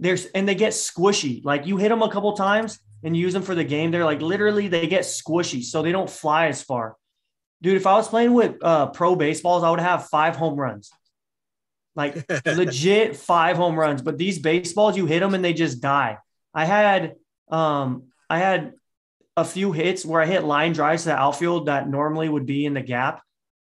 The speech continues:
Speaker 1: But I, dude, I, I hit it so hard. I hit it so hard on one of 'em. I was like, I literally yelled, "Get off me, ball." Just at the top of my lungs, just, uh, in the middle of the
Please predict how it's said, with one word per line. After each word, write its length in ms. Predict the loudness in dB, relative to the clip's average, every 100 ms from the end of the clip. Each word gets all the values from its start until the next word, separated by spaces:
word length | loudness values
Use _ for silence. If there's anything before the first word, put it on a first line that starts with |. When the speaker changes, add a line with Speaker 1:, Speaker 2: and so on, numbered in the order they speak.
| _
Speaker 1:
But 180 | -2 0
I, 200 | -2 -4
dude, 240 | 0 0
I, 480 | 0 0 0 0 0
I 140 | -2 0
hit 120 | 0
it 80 | -4
so 240 | -2 0
hard. 300 | 2 2 2
I 80 | 0
hit 100 | -2
it 60 | -4
so 160 | -2
hard 260 | 2 2 4
on 180 | 2 0
one 140 | 0
of 60 | 0
'em. 220 | 0 0
I 60 | 0
was 120 | 0
like, 160 | -4 -6 _ _ _
I 140 | -2 0
literally 400 | 2 2 2 2
yelled, 460 | 2 2 0 -4 _ _ _ _ _ _
"Get 180 | 4 8
off 320 | 8 6 4
me, 160 | 4 4
ball." 540 | 6 6 6 4 -2 -20 -20 _ _
Just 180 | -6 -6 -2
at 160 | 0
the 100 | 2
top 340 | 0 4 4 4
of 100 | 4
my 180 | 4 4
lungs, 440 | 4 4 4 0
just, 200 | -4 -6 -10 _ _ _ _ _
uh, 320 | 0 0 0 -4
in 140 | -2
the 80 | -2
middle 260 | -2 0 0
of 60 |
the 80 | 0